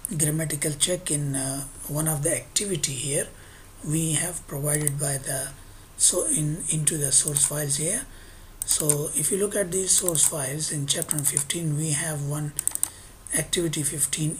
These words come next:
A Word document. So we need to check for spelling and grammar mistakes. So in this case, I just need to click on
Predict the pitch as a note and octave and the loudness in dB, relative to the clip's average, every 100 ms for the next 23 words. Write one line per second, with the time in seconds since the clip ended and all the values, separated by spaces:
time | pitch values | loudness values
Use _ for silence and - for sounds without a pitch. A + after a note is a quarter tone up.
0 | - D3 C#3+ - - - - - D#3 D3 | -2 0 -2 -6 -14 -20 -20 -10 -2 4
1 | E3 D3+ C#3 - - A2+ A#2 A#2+ - - | 4 4 -2 -4 -8 -10 -10 -10 -10 -10
2 | - - - - E3+ F3+ F#3+ F#3+ D#3+ - | -18 -12 -4 0 2 4 2 0 -4 -2
3 | - F#3 F#3 - D3 D3 D3 - - D#3+ | 2 2 2 -2 -2 0 2 2 2 2
4 | E3+ G#3+ - C#3+ C3+ C#3 C#3 D3 D#3+ - | 2 0 0 0 0 0 2 0 -4 -6
5 | F3 - - - - - - - - - | 4 4 4 -2 0 2 0 -8 -20 -20
6 | - - F#3+ E3 G3+ - A3+ F#3+ F#3+ D#3 | -10 -2 0 4 8 8 6 0 2 2
7 | F#3 D#3 D#3+ E3 E3 - C#3+ D#3 F3 F3 | 4 4 4 0 -2 -6 -6 -2 0 -2
8 | - D#3 C#3+ C#3+ | -4 -2 0 0